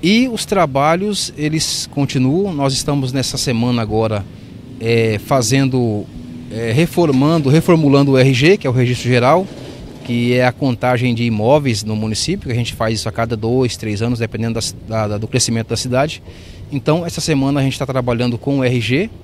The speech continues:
é, renovando a, as numerações e incluindo aqueles imóveis, né, como eu disse, que já, já es-, que surgiram nesse período, e também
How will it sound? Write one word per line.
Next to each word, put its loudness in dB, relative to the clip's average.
é, -2
renovando 4
a, 2
as 0
numerações 0
e -4
incluindo 4
aqueles 2
imóveis, 4
né, 0
como 0
eu 4
disse, 0
que -2
já, 2
já 2
es-, -2
que -6
surgiram 4
nesse 0
período, 2
e 2
também 6